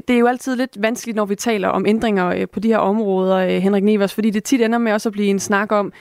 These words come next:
hvad må man fra politisk side, hvad skal man have tilladelse til, hvad kan I gøre her og nu? Men, men den her idé om at, at lave for eksempel sådan en linje med fokus på forsvaret, altså, hvis det kan lade sig gøre, vil man vel også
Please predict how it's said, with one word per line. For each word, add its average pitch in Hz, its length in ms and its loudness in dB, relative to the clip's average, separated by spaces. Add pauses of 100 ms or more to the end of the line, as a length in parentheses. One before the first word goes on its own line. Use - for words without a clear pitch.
(180)
hvad 214 120 2
må 220 200 2
man 190 300 -4
fra - 200 -4
politisk 240 580 0
side, 226 340 2
hvad 214 100 2
skal 202 160 -8
man 180 100 -6
have 165 60 -8
tilladelse 233 420 -2
til, 214 220 -2
hvad 208 120 0
kan 208 160 -4
I 202 100 0
gøre 196 460 0
her 208 200 0
og 185 80 -2
nu? 208 200 0 (340)
Men, 220 320 -2
men 214 160 -2
den 269 120 -2
her 277 220 -2
idé 269 140 0
om 214 180 -2
at, 190 180 -2
at 190 80 -2
lave 190 280 0
for - 80 -10
eksempel 196 300 -4
sådan 233 180 -2
en 226 80 2
linje 208 280 2
med 202 100 -2
fokus 190 340 -4
på - 200 -12
forsvaret, 226 600 -2 (360)
altså, 208 320 -2 (300)
hvis 214 180 -2
det 294 120 0
kan 311 100 0
lade 233 100 -2
sig 214 120 -4
gøre, 214 300 0
vil 220 140 0
man 202 180 0
vel 190 80 0
også 226 260 -2